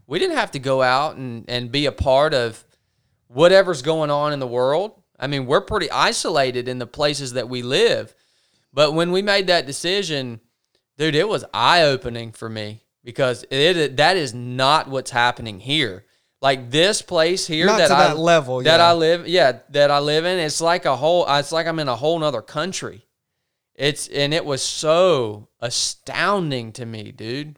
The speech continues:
Speaker 1: like, what was actually happening. Gosh, it was a freaking opened my eyes like crazy.
Speaker 2: Yeah. And
Speaker 1: So
Speaker 2: it's super important to choose your words carefully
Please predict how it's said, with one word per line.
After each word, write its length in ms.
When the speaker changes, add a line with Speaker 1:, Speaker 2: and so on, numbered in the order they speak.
Speaker 1:
like, 220
what 400
was 220
actually 500
happening. 680
Gosh, 320
it 40
was 200
a 80
freaking 540
opened 360
my 140
eyes 360
like 180
crazy. 600
Speaker 2:
Yeah. 300
And 80
Speaker 1:
So 300
Speaker 2:
it's 120
super 300
important 440
to 100
choose 760
your 160
words 560
carefully 760